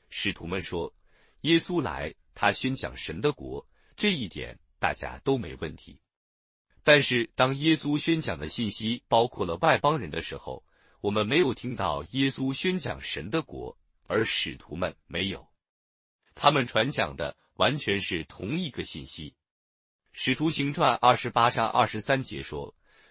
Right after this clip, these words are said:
，“他们和保罗约定了日子，就有许多人到他的寓处来。保罗从早到晚对他们讲论这事，证明神国的道，引摩西的律法和先知的书，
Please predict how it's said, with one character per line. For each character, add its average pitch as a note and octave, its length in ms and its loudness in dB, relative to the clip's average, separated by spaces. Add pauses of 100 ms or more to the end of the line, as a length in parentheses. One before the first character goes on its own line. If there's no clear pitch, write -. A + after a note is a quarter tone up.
，“他 - 160 4
们 F3+ 160 2
和 D3 160 0
保 C2 300 -2
罗 C2 340 -6
约 D#3+ 240 0
定 D#3+ 180 -4
了 F#2+ 100 -2
日 G#2+ 260 -2
子， - 260 -14 (300)
就 C#3 160 2
有 A2+ 160 2
许 D#2+ 260 -6
多 D3 220 -2
人 C#2 360 -8
到 D2+ 240 0
他 - 220 -2
的 - 200 -10
寓 B2+ 180 -4
处 - 200 -12
来。 - 280 -18 (800)
保 A2 160 8
罗 B2 260 4
从 D3 240 -4
早 F2 180 -2
到 C3+ 140 2
晚 C#2 340 -6 (320)
对 B2+ 160 2
他 A#2 160 4
们 G#2+ 140 2
讲 D#2+ 220 -6
论 G#2+ 160 -4
这 G#2 180 0
事， D#2 260 -8 (320)
证 F#3 220 2
明 G#2+ 240 -2
神 B2+ 300 -2
国 F2 160 -6
的 - 100 -2
道， D2 320 -4 (300)
引 G#2+ 180 0
摩 A2 320 -2
西 F#3 160 -2
的 D#3 140 2
律 E3+ 200 0
法 - 400 -8
和 F#2+ 240 -4
先 E3 300 2
知 F#3 160 -6
的 F2 120 -2
书， F2+ 320 -8